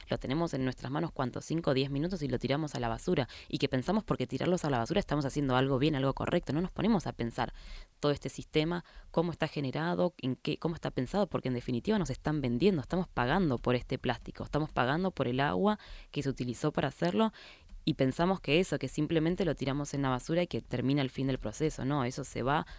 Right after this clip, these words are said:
a otro sitio, nos desaparece de la vista, como decía una de las voluntarias, desaparece de nuestra vista, pero eso va a otro sitio, queda cientos de años en, en un, em,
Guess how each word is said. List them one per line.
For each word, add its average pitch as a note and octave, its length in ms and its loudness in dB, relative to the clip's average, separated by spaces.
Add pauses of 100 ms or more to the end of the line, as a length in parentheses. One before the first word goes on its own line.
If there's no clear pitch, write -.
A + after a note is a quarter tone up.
(140)
a C#3 80 0
otro C3+ 180 -2
sitio, E3 300 -2
nos A#2+ 160 -4
desaparece B2 580 -2
de C3 80 0
la B2+ 120 0
vista, B2 240 0
como A#2+ 180 -2
decía A#2+ 260 -2
una C3 200 -2
de B2+ 60 -2
las A#2 140 -4
voluntarias, B2+ 440 -2 (320)
desaparece C3 580 -2
de D3 80 0
nuestra B2+ 300 -2
vista, - 260 0
pero - 160 -4
eso C#3+ 160 0
va C3 120 4
a - 20 4
otro B2+ 220 -2
sitio, E3 380 -2
queda B2+ 220 0 (360)
cientos D3 380 0
de B2+ 140 0
años D#3+ 400 2
en, A#2 260 0 (360)
en B2 160 0
un, C#3 360 2
em, A2 880 -4